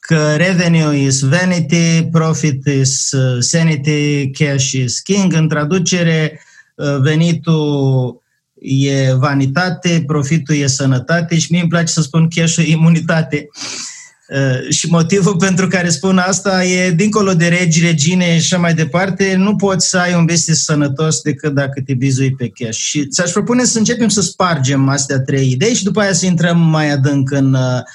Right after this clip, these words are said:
în ecuația profitului, uh, care ar trebui să fie primul și care este oarecum, uh, pervertită de sistemul clasic de contabilitate. Deci hai să vedem.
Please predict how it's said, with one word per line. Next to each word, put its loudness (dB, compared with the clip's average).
în 0
ecuația -2
profitului, -2
uh, -6
care -4
ar -4
trebui -2
să -2
fie -2
primul 0
și -4
care -4
este -2
oarecum, -2
uh, 0
pervertită 0
de -2
sistemul -2
clasic -2
de 2
contabilitate. -2
Deci 0
hai 0
să 0
vedem. 0